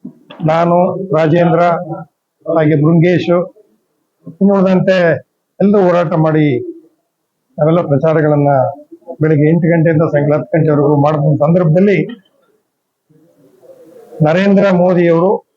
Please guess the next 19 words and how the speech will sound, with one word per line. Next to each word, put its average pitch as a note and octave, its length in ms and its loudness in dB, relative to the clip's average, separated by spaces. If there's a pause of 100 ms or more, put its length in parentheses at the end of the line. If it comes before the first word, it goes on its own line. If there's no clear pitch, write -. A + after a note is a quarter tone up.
(360)
ಮೂರನೇ G3 380 2 (100)
ಬಾರಿಗೆ E3 360 0 (680)
ನಾನೂರಕ್ಕೂ G#3 760 0
ಹೆಚ್ಚು F#3 300 -2
ಸೀಟ್ F#3+ 200 0 (100)
ಏನ್ F3 160 0
ತಗೋಬೇಕು E3+ 440 0
ಅಂತಾರೆ, F3 300 2 (200)
ಅದು E3+ 140 2 (280)
ಈ F#3 40 4 (120)
ಕರ್ನಾಟಕದಿಂದ E3+ 760 0 (1000)
ಇಪ್ಪತ್ಮೂರು, G#3+ 600 0 (560)
ಇಪ್ಪತ್ತೈದು G#3 540 0 (120)
ಪ್ಲಸ್ G3 280 0
ಮೂರು, F#3+ 220 2
ಇಪ್ಪತ್ತೆಂಟು F3 520 0
ಬರೋದು E3 280 0
ಖಚಿತ. F3+ 280 0 (1160)
ನರೇಂದ್ರ F#3+ 360 2